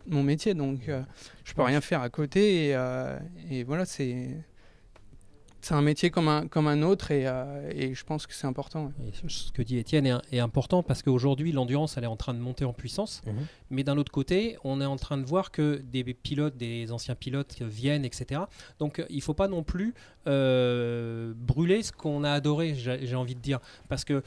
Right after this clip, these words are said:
Speaker 2: euh, Roberto Rolfo, il va venir, on parle de Poggiali qui va venir en endurance.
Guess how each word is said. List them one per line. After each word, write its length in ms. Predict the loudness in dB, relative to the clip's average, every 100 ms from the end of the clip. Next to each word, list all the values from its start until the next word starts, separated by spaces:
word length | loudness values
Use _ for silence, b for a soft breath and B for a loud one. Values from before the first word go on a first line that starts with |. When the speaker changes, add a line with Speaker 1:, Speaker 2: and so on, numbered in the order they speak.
| B -6
Speaker 2:
euh, 280 | -4 -2 -2
Roberto 400 | -2 -2 0 2
Rolfo, 340 | 2 2 0
il 60 | 0
va 100 | -2
venir, 280 | 0 0 0
on 80 | -2
parle 200 | -2 -2
de 80 |
Poggiali 580 | 0 0 2 0 0 -2
qui 160 | -6 -6
va 120 | -4
venir 220 | -4 -4
en 100 | -4
endurance. 560 | -6 -4 0 0 0